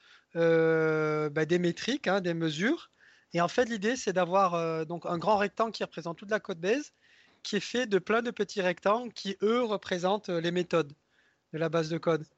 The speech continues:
Et ce qui est intéressant, c'est que donc ici, quand je survole, je vois le nom des méthodes. Et ce qui est intéressant, c'est que la, la taille des rectangles des méthodes est proportionnelle au nombre de lignes de code.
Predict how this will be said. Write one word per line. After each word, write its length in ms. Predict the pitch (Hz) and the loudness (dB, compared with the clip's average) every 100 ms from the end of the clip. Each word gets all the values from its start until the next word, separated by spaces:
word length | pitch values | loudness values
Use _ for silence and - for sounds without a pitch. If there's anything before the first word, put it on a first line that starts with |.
| _ _ - | _ _ -10
Et 80 | 170 | -6
ce 60 | |
qui 80 | - | 0
est 20 | |
intéressant, 500 | 208 220 208 - 269 | 2 2 2 2 0
c'est 200 | 285 220 | 0 -6
que 240 | - 196 185 | -2 0 0
donc 240 | 185 - | -2 -8
ici, 220 | - 226 | -10 -6
quand 140 | 190 170 | -2 -2
je 80 | |
survole, 500 | 165 - 170 156 185 185 | -2 -2 -2 2 2 2
je 100 | 160 | -2
vois 180 | 160 | 0
le 80 | 160 | -2
nom 160 | 165 175 | -2 -2
des 100 | 165 | -2
méthodes. 400 | 160 156 185 254 - _ _ _ _ _ | -4 2 2 2 -6 _ _ _ _ _
Et 60 | 165 | -10
ce 80 | - | -2
qui 60 | |
est 40 | 214 | 0
intéressant, 440 | 208 208 180 254 | 2 2 2 0
c'est 160 | 269 208 | 0 -4
que 140 | - | -2
la, 520 | 185 180 175 170 165 160 | 0 2 2 2 0 -2
la 140 | 165 | -4
taille 300 | - 226 233 | -2 0 0
des 140 | 196 | -2
rectangles 360 | 170 180 - 202 | -4 -4 -6 -6
des 120 | 190 | -6
méthodes 360 | 180 170 226 233 | -8 -4 -4 -2
est 100 | 165 | -6
proportionnelle 760 | - 190 196 - 190 196 233 254 _ _ _ _ - | -6 -6 -6 -6 -2 0 0 -2 _ _ _ _ -6
au 100 | 180 | -2
nombre 240 | 190 220 | 0 0
de 80 | 190 | 2
lignes 220 | 196 202 | 0 0
de 80 | 190 | -2
code. 520 | 180 185 214 180 151 | 2 2 2 0 -8